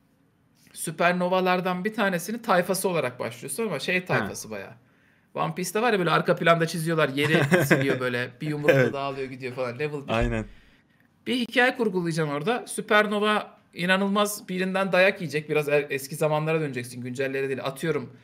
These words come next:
Speaker 1: Marineford'dan reis bir kaptan değil de böyle yancı bir adam. Mesela Smoker falan var ya, Smoker'ın
Speaker 2: Evet.
Speaker 1: yancısı tadında küçük bir herif gelip senin ka-, kadroyu dövecek.
Speaker 2: <laughs>
Speaker 1: Sen bir adada kalacaksın.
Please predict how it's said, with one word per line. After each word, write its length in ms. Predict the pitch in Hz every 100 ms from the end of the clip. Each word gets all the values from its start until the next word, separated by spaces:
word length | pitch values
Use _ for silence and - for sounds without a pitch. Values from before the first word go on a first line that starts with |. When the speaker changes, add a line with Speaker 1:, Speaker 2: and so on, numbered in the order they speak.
| _ _ _
Speaker 1:
Marineford'dan 880 | - 147 170 165 175 165 175 170 160 - - _ _ _ 143 135
reis 280 | 156 165 175
bir 80 |
kaptan 460 | - 156 156 175 175
değil 160 | 202 147
de 80 |
böyle 160 | 135 123
yancı 420 | 135 170 165 156
bir 120 | 165
adam. 180 | 156 160
Mesela 160 | 170 185
Smoker 400 | - 208 208 208
falan 280 | 208 208 214
var 120 | 202
ya, 60 |
Smoker'ın 520 | 147 190 208 220 123 214
Speaker 2:
Evet. 140 | - - -
Speaker 1:
yancısı 480 | 202 170 196 196 -
tadında 320 | 226 196 202
küçük 280 | 208 - -
bir 80 | 202
herif 180 | 208 208
gelip 180 | 196 202
senin 220 | 202 196
ka-, 260 | 208 185
kadroyu 380 | 208 208 196 196
dövecek. 340 | 226 196 151 - 139 113
Speaker 2:
<laughs> 220 | 113 110
Speaker 1:
Sen 280 | - 208 220
bir 100 | 214
adada 260 | 208 208
kalacaksın. 580 | 214 226 233 214 - 247